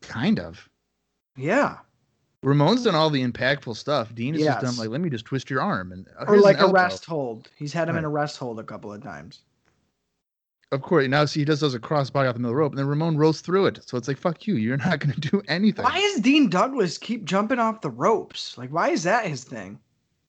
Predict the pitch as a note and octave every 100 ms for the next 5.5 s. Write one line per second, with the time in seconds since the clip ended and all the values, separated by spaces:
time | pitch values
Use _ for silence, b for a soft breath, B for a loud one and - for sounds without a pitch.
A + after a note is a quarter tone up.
0 | A2 G#2 G2 G2+ G2 G2 A2+ G#2 G2 F#2
1 | F2+ D#2 - _ _ _ _ - G3+ C3
2 | C#3+ E3 G3+ A3+ G#3+ A3 B3+ C4+ - B3+
3 | A#3 G3+ B3 D#3 C3+ B2+ D#3 F#3 F3 D3+
4 | D3+ D#3+ A2+ A2+ G#2+ C2 - _ _ _
5 | G2+ D2+ D2 -